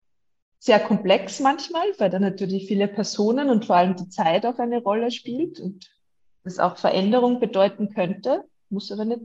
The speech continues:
Aber wenn es um eine Kulturveränderung geht, dann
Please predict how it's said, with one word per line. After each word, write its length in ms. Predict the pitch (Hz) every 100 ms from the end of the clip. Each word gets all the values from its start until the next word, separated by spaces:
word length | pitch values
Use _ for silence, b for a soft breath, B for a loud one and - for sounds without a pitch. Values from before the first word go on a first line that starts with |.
| - _ b b b _
Aber 640 | - 185 190 190 190 180 -
wenn 140 | 196
es 100 | 202
um 120 | 202
eine 260 | 196 190 196 - - -
Kulturveränderung 1400 | _ 214 - 254 262 277 262 262 240 196 220 226 214 208
geht, 420 | 190 190 190 -
dann 480 | 190 180 185 190 -